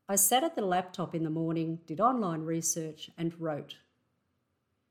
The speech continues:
I was working on another book, which is now in editing. Then after a light lunch, changed into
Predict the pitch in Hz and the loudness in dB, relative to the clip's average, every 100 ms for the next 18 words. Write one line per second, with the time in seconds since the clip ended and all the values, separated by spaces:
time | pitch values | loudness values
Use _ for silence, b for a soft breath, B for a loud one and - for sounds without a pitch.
0 | _ _ _ _ _ _ _ _ 196 190 | _ _ _ _ _ _ _ _ 0 2
1 | 190 190 208 285 - 302 196 175 165 160 | 0 2 4 4 4 4 4 4 0 -2
2 | - 233 - - - _ _ 185 - 208 | 2 2 2 -6 -20 _ _ -8 -4 -4
3 | 196 185 160 160 180 175 - 143 143 - | 0 0 2 0 -2 -4 -8 -10 -12 -18
4 | _ _ _ _ _ _ _ _ _ _ | _ _ _ _ _ _ _ _ _ _
5 | _ _ _ 220 302 349 339 214 185 175 | _ _ _ 4 6 4 2 2 4 4
6 | 180 170 175 254 285 - - - 185 175 | 4 2 0 0 -4 -12 -10 0 2 2
7 | - 185 170 | 0 -4 -2